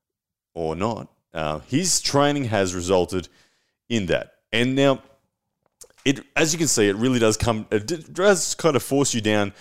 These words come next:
two different styles. Now, I, as you guys know, have been training using Todd Hutchins' methods for about twelve months now. Um, and I have <laughs> developed subsequently tendon strength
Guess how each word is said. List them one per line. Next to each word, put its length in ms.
two 200
different 300
styles. 400
Now, 180
I, 340
as 220
you 60
guys 320
know, 220
have 180
been 180
training 600
using 420
Todd 200
Hutchins' 340
methods 320
for 140
about 340
twelve 300
months 260
now. 220
Um, 560
and 400
I 220
have 260
<laughs> 80
developed 300
subsequently 920
tendon 480
strength 580